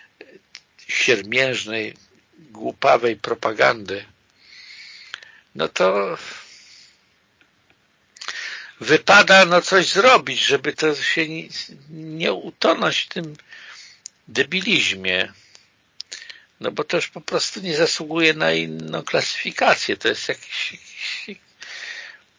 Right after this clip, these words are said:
<laughs> to jest po prostu już nawet nie, nie przystoi człowiekowi,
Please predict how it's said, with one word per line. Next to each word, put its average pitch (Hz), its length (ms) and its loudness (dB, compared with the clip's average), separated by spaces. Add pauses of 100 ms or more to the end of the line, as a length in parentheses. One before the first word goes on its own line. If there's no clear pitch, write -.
(140)
<laughs> - 180 -18 (1700)
to - 80 -2
jest - 180 0
po - 120 -12
prostu - 500 -4
już 233 220 -4
nawet 208 360 -2
nie, 214 240 -2 (560)
nie 170 120 6
przystoi 214 540 4
człowiekowi, 196 960 2